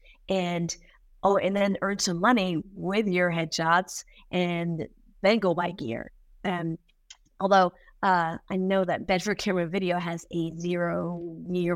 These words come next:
finance. So if you do, like, "I want that camera, I need that lighting," uh, you can, can get some,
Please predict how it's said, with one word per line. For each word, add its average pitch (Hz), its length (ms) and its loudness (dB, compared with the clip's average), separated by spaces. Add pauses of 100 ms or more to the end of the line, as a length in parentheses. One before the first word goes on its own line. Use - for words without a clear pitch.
finance. 165 520 0
So 180 160 -2
if 160 100 -10
you 185 100 -2
do, 269 240 2
like, 190 320 4 (260)
"I 226 160 0
want 240 240 2
that 220 200 0
camera, 196 340 2
I 202 120 4
need 214 260 0
that 202 220 4
lighting," 185 640 0
uh, 175 100 -2
you 180 240 -2
can, 175 300 -2 (160)
can 202 180 -2
get 196 240 2
some, 185 240 -6